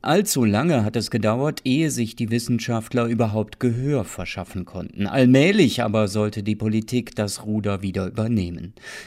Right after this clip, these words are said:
Denn alternativlos ist der Stillstand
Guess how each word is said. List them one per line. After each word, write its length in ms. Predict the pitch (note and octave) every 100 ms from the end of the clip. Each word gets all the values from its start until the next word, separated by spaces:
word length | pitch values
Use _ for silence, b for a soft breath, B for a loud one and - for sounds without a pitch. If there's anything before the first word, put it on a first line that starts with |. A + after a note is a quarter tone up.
| B
Denn 260 | A2+ G#2+
alternativlos 1300 | G2+ F2+ A2 G#2+ G#2 G#2 G2+ - F#3+ F3+ A#2+ G#2+ F#2 -
ist 260 | A2 A#2+
der 160 | C3 B2+
Stillstand 960 | - - A2 G2 - - G#2 A2 -